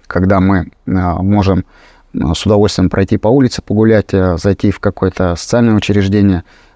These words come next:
пообщаться, прийти, а, в нормальную, удобную квартиру. Ну, то, то есть это, а, конечно, такой комплекс. Вот, а, и это тоже, на, на самом деле, задача компании.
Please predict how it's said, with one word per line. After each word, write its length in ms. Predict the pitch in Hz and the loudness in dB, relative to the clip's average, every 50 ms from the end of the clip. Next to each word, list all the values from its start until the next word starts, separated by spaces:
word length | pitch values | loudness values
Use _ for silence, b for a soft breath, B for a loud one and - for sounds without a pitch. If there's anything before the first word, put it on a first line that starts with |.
| b _ | b _
пообщаться, 800 | - - 92 92 - - - 113 113 107 - - 98 92 85 127 - _ _ _ _ _ - | -4 -2 -2 -2 -2 0 0 0 0 0 -2 -2 -2 -2 -2 -4 -10 _ _ _ _ _ -4
прийти, 580 | - 104 101 92 - - 107 104 98 92 87 82 | -2 -2 -2 0 0 0 2 2 2 2 2 0
а, 380 | - - - 98 95 95 95 | -2 -2 -2 0 0 0 0
в 40 | 92 | 0
нормальную, 520 | 98 101 98 101 104 101 98 95 92 95 95 | 0 2 2 2 2 2 2 2 2 2 0
удобную 380 | 98 104 101 101 98 92 87 | 0 2 2 2 2 0 0
квартиру. 400 | - - 101 - - 135 131 117 | -2 -4 -4 -2 0 0 2 2
Ну, 160 | 101 120 143 | 2 2 0
то, 220 | 139 - 117 110 107 - _ - | 0 0 0 0 0 -2 _ -2
то 100 | 113 113 | 0 0
есть 180 | 104 - - | 0 0 0
это, 260 | 110 107 - 107 95 b b b b b b b b b b _ _ - | 0 0 0 0 -2 b b b b b b b b b b _ _ -2
а, 520 | 104 104 101 101 101 101 98 95 92 87 85 | 0 2 2 2 2 2 2 2 0 0 -2
конечно, 320 | - 104 104 113 107 - - | -2 -2 0 0 0 0 -2
такой 240 | 104 - - 110 101 | -4 -2 -2 -2 -2
комплекс. 540 | - - 90 73 69 - 82 - - - - _ _ _ | -2 -2 -2 -2 -4 -6 -8 -10 -12 -14 -16 _ _ _
Вот, 440 | 87 87 85 80 82 - - 95 - - _ - | -6 -4 -4 -2 -4 -4 -6 -8 -10 -14 _ -12
а, 520 | - - - - - - - - - - - - | -12 -10 -10 -12 -14 -12 -12 -12 -12 -10 -6 -2
и 100 | 98 113 | 0 2
это 220 | 110 - - 104 | 2 2 0 0
тоже, 420 | - 135 135 98 101 90 82 78 - _ _ | 2 2 2 4 2 2 0 -2 -6 _ _
на, 240 | 85 95 98 95 95 | 0 2 2 4 4
на 140 | 98 98 92 | 4 2 2
самом 260 | - 92 95 98 98 | 0 0 0 2 2
деле, 200 | 107 107 98 95 | 2 2 0 0
задача 380 | 92 101 98 104 101 - - - | 0 2 2 2 0 0 -2 -4
компании. 540 | - - 92 90 98 95 90 82 - - | -4 -2 -2 0 0 0 -2 -2 -4 -8